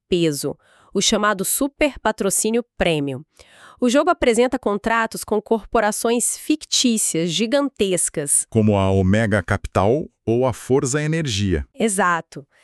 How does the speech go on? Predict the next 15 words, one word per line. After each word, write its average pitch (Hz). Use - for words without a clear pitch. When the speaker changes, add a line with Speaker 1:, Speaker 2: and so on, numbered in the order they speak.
Speaker 1:
A 220
identidade 262
visual 220
dessa 175
tela 180
já 196
diz 196
tudo. 156
São -
maletas 185
pretas 185
transbordando 185
de 233
dinheiro 196
vivo 160